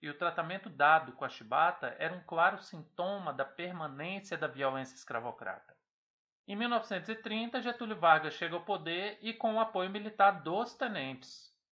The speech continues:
Desde então, as Forças Armadas se instalaram na política brasileira como um partido que age por interesses próprios, dando golpes e pressionando para a manutenção de seus privilégios, fazendo muito pouco ou quase nada pelo país.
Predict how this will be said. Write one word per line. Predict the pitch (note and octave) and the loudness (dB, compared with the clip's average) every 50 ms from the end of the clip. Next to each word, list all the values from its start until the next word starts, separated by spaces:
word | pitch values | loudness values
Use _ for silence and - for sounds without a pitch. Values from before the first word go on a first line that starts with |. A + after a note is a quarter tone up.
| _ _ | _ _
Desde | - C#3 F3+ G3 G3+ G#3 | -6 -2 -2 -2 -2 -4
então, | G#3 F3+ - F#3+ G3 | -6 -4 -2 0 0
as | G3 F#3 - | 0 -2 -2
Forças | - E3+ D#3+ E3 F3 E3 | -6 -8 -8 -6 -2 0
Armadas | E3+ E3 E3+ E3+ E3+ E3+ F3 - | 0 2 2 0 0 -2 -4 -10
se | - F#3 | -12 -12
instalaram | F3+ - - F3 E3 D#3 D#3+ E3+ F3+ F#3 F3+ D#3+ | -14 0 4 4 6 6 6 6 6 4 2 -2
na | D#3+ D3 | -4 -6
política | - - C#3+ C#3 C3+ C3+ - - | -6 -8 -10 -10 -10 -12 -10 -12
brasileira | C3+ B2 C3 B2 A#2 B2+ C3+ D#3+ F3+ F3 | -10 -6 -6 -6 -6 -6 -6 -6 -6 -6
como | D#3 - F3 E3 E3+ | -6 -8 -10 -10 -10
um | E3+ | -12
partido | D#3+ - F3 D#3 - - - F#3+ E3+ F#3 | 0 0 0 0 0 -6 -12 -12 -12 -14
que | F3+ - F3 | -10 -2 2
age | D#3+ E3 F#3 - | 2 2 2 0
por | - - D#3+ E3 | -8 -12 -14 -14
interesses | E3+ D#3+ F3 D3+ D#3+ F3 F3 - G3+ - - _ _ _ | -12 -10 -8 -6 -6 -8 -8 -10 -16 -20 -20 _ _ _
próprios, | - D3 D3 C#3 C3 - - - E2 - - - | -4 -2 0 -2 -2 -4 -10 -18 -20 -20 -20 -20
dando | - B2 C3+ C#3+ D3 D3 | -10 -8 -6 -6 -6 -8
golpes | C3 A#2+ A#2+ C#3+ D#3 F3 F#3 F#3 F#3 - E3 D3 | -14 -8 -4 0 0 2 0 0 -4 -10 -12 -12
e | D#3+ | -12
pressionando | - - D#3+ D3+ - D#3+ C3+ C3 C#3+ D#3+ E3+ E3 | -12 -12 -12 -10 -10 -10 -6 -4 -4 -4 -4 -6
para | D#3+ - | -8 -8
a | E3+ | -6
manutenção | D#3+ D#3 D#3 D#3 D3 - D3+ D3 - - D3+ D3+ | -6 -6 -8 -8 -10 -12 -14 -12 -8 -10 -10 -10
de | - | -8
seus | - D#3 D3+ - | -12 -12 -12 -12
privilégios, | - - C3+ C3+ C#3 B2 B2+ C3+ D3 D#3 D#3 - - _ _ _ _ _ | -16 -16 -12 -10 -8 -4 -2 -2 -2 -4 -6 -12 -18 _ _ _ _ _
fazendo | F#3+ E3+ E3 G3 G3+ A3 | -4 -2 -2 -4 -4 -4
muito | G#3 G3+ G3 G#3+ A#3+ C#4+ D4+ - D#4 A#3+ | -6 -6 -4 -4 -4 -4 -4 -6 -10 -12
pouco | - - F3+ G3 A3+ A3 - | -6 -2 0 0 0 0 -2
ou | G3 - | -4 -2
quase | - G3 G3+ A3 A3 A3 | 2 2 2 2 0 -2
nada | F#3 D#3 D3+ D#3+ D#3 D#3 | 0 0 0 2 0 -2
pelo | D3+ - D3+ C#3+ | -8 -8 -10 -6
país. | C#3+ - C3+ A#2 F#2 - - - - - _ | 0 0 0 0 0 -6 -14 -20 -20 -20 _